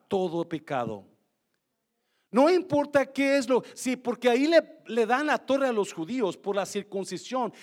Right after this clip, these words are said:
y les dice, "¿Estaba Abraham circuncidado cuando fue justificado o estaba incircunciso?"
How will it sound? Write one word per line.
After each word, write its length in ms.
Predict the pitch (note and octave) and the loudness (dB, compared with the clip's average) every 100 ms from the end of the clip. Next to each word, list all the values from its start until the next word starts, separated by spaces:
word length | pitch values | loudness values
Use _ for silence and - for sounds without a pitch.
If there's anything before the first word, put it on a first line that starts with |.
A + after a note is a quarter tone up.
| - | -6
y 60 | |
les 140 | G#3 G#3 | -4 -2
dice, 380 | F#3+ F#3 D3+ - _ _ - | -2 -4 -4 -8 _ _ -10
"¿Estaba 320 | F3+ - A#3+ | -8 -4 -2
Abraham 220 | C#4 C4+ | 0 0
circuncidado 800 | B3+ B3 G3+ F#3+ F#3 F#3+ D#4 C4 - | -4 -6 -8 -8 -6 -4 -2 -2 -2
cuando 360 | G#3 F#3+ F3+ | -6 -4 -6
fue 220 | - G#3 | -4 -4
justificado 640 | G#3 F#3+ F#3 E3 A#3+ D#4+ F#4 | -4 -4 -8 -6 -2 0 0
o 160 | G3 | -4
estaba 560 | F3 - F#3+ F#3 F3 - _ | -6 -6 -6 -2 -4 -6 _
incircunciso?" 880 | - F3+ - D3+ D3+ D3 C#3 - F2+ | -8 -8 -8 -8 -8 -8 -12 -14 -20